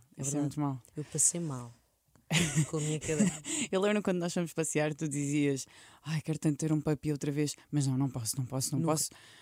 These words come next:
Speaker 2: Nunca mais eu quero passar pela cena de ter um puppy outra vez, porque
Speaker 1: Nunca, eu
Speaker 2: realmente
Speaker 1: nunca mais vou ter um cachorro. Agora é só
Speaker 2: Ok.
Speaker 1: cães a partir de um ano e meio.
Speaker 2: Ok.
Speaker 1: E tá tudo bem.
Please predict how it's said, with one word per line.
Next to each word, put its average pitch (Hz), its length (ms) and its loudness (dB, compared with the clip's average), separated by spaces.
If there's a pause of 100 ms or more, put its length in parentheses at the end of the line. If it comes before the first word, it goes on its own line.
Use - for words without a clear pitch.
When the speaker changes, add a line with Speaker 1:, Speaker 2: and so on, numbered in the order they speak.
(140)
Speaker 2:
Nunca 165 240 4
mais 147 200 4
eu 143 60 -6
quero 147 140 0
passar 151 260 2
pela 156 200 2
cena 160 240 2
de 147 80 -4
ter 165 160 2
um 170 80 4
puppy 156 320 2
outra 160 240 2
vez, 147 260 4
porque 165 140 2
Speaker 1:
Nunca, 233 220 6
eu 254 100 8
Speaker 2:
realmente 196 280 8
Speaker 1:
nunca 226 140 6
mais 226 160 4
vou 208 80 4
ter 226 100 2
um 240 40 2
cachorro. 233 400 -4 (340)
Agora 180 240 2
é 202 40 2
só 202 140 2
Speaker 2:
Ok. 190 140 0
Speaker 1:
cães 226 200 6
a 240 60 4
partir 226 340 0
de 233 80 0
um 240 100 2
ano 247 100 2
e 247 40 0
meio. 139 180 -2 (300)
Speaker 2:
Ok. 143 300 -2 (140)
Speaker 1:
E 170 80 -4
tá 196 120 -2
tudo 226 220 -4
bem. 123 160 -4